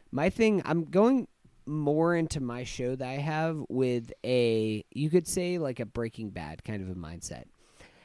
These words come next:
I have, like, a four seasons, we're in and we're out. I have, like, more of a confined story that I wanna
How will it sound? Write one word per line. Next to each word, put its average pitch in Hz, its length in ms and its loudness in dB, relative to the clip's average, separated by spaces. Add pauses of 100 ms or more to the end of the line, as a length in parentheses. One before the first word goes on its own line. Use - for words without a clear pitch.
I 143 140 0
have, 151 300 0
like, 131 360 2
a 131 120 0
four 143 420 0
seasons, 127 640 2
we're 113 140 -6 (100)
in 135 300 0
and 117 240 -4
we're 85 140 -10
out. 87 220 -10 (580)
I 135 120 0
have, 151 240 2
like, 143 380 -2 (280)
more 156 480 2
of 151 120 0
a 139 40 2
confined 123 800 -6
story 104 600 -4
that 85 180 -10
I 85 100 -8
wanna 87 240 -8